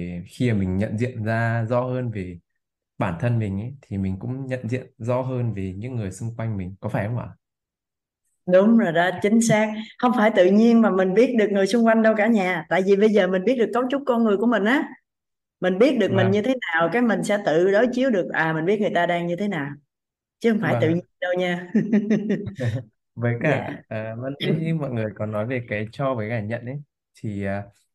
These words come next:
Speaker 1: hồi trước em kiểu thích cho mọi người đi, nhưng mà em kiểu hơi ngại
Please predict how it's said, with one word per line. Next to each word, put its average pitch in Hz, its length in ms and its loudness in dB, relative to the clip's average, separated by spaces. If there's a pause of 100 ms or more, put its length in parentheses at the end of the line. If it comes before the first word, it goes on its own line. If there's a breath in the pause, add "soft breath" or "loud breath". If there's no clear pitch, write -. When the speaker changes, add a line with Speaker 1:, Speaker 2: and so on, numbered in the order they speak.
(580)
Speaker 1:
hồi 117 200 -2
trước 208 240 0 (180)
em 147 200 -2 (540)
kiểu - 160 -12 (200)
thích 202 180 -6 (180)
cho 151 300 2
mọi 135 120 -4
người 104 200 0
đi, 123 240 -4
nhưng 127 140 -6
mà 110 80 -6
em 123 240 -6
kiểu 92 200 -8
hơi 135 180 -4
ngại 139 220 -4